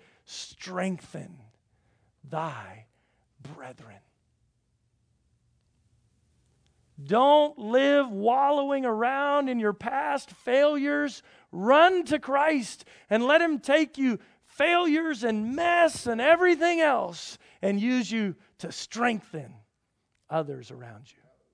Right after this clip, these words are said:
He'll strengthen you so then you can go and strengthen others as well. Follow me. Folks, this is not an easy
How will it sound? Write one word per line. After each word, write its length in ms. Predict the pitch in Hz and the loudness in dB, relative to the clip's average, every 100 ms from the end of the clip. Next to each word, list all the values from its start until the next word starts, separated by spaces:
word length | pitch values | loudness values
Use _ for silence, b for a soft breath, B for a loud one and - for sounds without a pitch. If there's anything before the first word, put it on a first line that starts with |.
| _ _ _ _ _ _ | _ _ _ _ _ _
He'll 180 | - 143 | -16 -16
strengthen 600 | 120 - 175 185 - 185 | -16 -10 -10 -8 -10 -10
you 240 | 156 120 104 _ _ _ _ _ | -12 -14 -20 _ _ _ _ _
so 180 | - | -20
then 240 | 127 131 139 | -18 -16 -12
you 120 | 151 | -14
can 180 | 135 127 | -14 -18
go 200 | 123 117 | -18 -20
and 140 | 104 | -20
strengthen 600 | 101 - 143 135 123 - | -20 -20 -16 -16 -18 -20
others 420 | 113 113 113 104 _ | -20 -20 -20 -20 _
as 140 | - | -20
well. 240 | _ - _ _ _ _ _ _ _ _ _ _ _ _ _ _ _ _ _ _ _ _ _ _ _ _ _ | _ -20 _ _ _ _ _ _ _ _ _ _ _ _ _ _ _ _ _ _ _ _ _ _ _ _ _
Follow 380 | 139 143 98 _ _ _ _ _ _ _ _ _ _ _ _ _ _ | -16 -16 -16 _ _ _ _ _ _ _ _ _ _ _ _ _ _
me. 320 | 165 _ _ _ _ _ _ _ _ _ _ _ _ _ _ _ _ | -20 _ _ _ _ _ _ _ _ _ _ _ _ _ _ _ _
Folks, 240 | 190 214 | -14 -14
this 180 | - 214 | -14 -16
is 80 | 151 | -14
not 200 | 139 165 | -14 -12
an 60 | 139 | -12
easy 440 | 160 160 135 104 | -14 -14 -18 -20